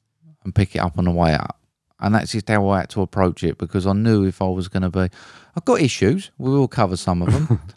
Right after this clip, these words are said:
Speaker 1: So I didn't leave all of it there 'cause I
Speaker 2: Right.
Speaker 1: needed some for function. Um, but I tried my best not to go in with a pre sort of meditated thing of, "I'm gonna hate this." I really tried to go in as a neutral and just like, "Let's just go and enjoy this."
Speaker 2: Right,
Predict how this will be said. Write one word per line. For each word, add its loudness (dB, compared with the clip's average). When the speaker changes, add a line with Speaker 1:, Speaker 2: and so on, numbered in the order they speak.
Speaker 1:
So 0
I 4
didn't 0
leave 2
all 4
of 2
it 0
there 0
'cause -14
I 2
Speaker 2:
Right. 4
Speaker 1:
needed -2
some 2
for -8
function. -2
Um, 2
but 0
I 2
tried 2
my 2
best -2
not 0
to -6
go 2
in 2
with -4
a -8
pre 2
sort -6
of 0
meditated 0
thing 2
of, -2
"I'm 4
gonna 4
hate 0
this." -4
I 2
really 0
tried -2
to -4
go 4
in 4
as 2
a 0
neutral 0
and -4
just -6
like, 0
"Let's -2
just -6
go 2
and 2
enjoy 2
this." -4
Speaker 2:
Right, -4